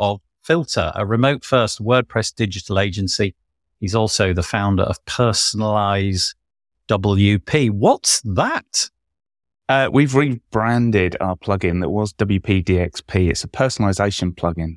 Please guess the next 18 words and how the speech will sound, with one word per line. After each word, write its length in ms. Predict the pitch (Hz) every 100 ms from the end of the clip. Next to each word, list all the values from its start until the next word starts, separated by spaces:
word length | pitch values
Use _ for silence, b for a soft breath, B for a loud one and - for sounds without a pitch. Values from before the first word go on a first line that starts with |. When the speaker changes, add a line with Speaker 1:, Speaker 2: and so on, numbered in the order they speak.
| -
Speaker 2:
for 440 | - 87 87 87 -
WordPress. 600 | 80 71 - - - - _ _ _ _ -
Uh, 140 | 165 160
Speaker 1:
Yeah, 80 |
Speaker 2:
oh, 20 | 151
she 40 |
Speaker 1:
W 300 | 240 285 285
P 220 | 185 202
D 140 | 175 180
X 200 | 170 -
P 200 | 156 143
didn't 280 | 165 170 -
really 320 | 160 143 139
roll 320 | 135 139 135
off 60 | 123
Speaker 2:
Did 100 | 92 -
Speaker 1:
the 80 | - _ _ -
tongue 440 | 208 226 160 104